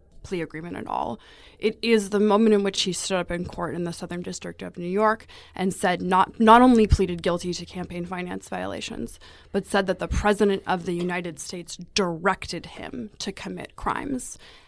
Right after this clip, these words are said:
And I wanna be careful when I say this, or, or at least I want to be clear that I am being careful when I say this. If Donald Trump was not President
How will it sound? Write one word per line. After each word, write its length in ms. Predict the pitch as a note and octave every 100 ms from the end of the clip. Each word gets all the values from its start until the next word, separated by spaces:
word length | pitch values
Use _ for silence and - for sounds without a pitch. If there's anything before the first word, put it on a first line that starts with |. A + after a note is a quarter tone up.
| _ -
And 420 | A3+ A3 A3 G#3 _ _ _ -
I 80 | A#3
wanna 280 | A#3+ D4+ B3
be 140 | A#3
careful 520 | - - G#3+ A3+ G3+
when 140 | F#3 F3+
I 100 | F3
say 240 | - G3
this, 460 | A#3 D4+ - - - -
or, 200 | A3 -
or 180 | A#3 G#3+
at 80 |
least 260 | B3 B3 -
I 100 | A3
want 260 | G#3 A3 -
to 100 | G3+
be 200 | G#3 G3
clear 500 | - - A3 G#3 G3+
that 220 | F3+ G#3+ A3
I 100 | G#3+
am 340 | G3+ G3 F3
being 220 | D3 -
careful 340 | - - - -
when 160 | -
I 80 | -
say 200 | - - -
this. 340 | - - - - _ _ _ _ _ _ -
If 220 | D4 -
Donald 400 | A#3+ B3+ B3+ A#3+
Trump 280 | F3 A#3 A3
was 120 | G3
not 200 | G3+ A3
President 420 | - G3+ G#3+ G#3